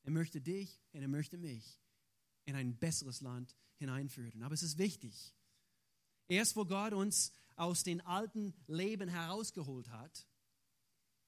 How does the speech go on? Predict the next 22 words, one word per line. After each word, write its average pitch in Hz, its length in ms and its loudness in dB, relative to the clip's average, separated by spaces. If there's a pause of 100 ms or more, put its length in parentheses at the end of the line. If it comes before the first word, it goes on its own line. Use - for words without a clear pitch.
(520)
erst 180 320 2
dann 147 440 -4 (300)
kann 170 180 -2
er 170 180 -2
uns 139 340 -4 (180)
helfen, 123 680 -2 (420)
wirklich 131 380 -6
frei 117 260 -8
zu 135 180 -10
werden. 156 340 -6 (680)
Und 123 100 -18
so 143 180 -2
hier 156 200 0
ist - 280 -4
eben 156 200 -2
diese, 143 300 -2 (320)
diese, 147 320 -2 (240)
diese 160 200 2
zweite 170 380 -4
Kelch. 113 500 -12 (840)
Lass 165 200 -2
uns 165 220 0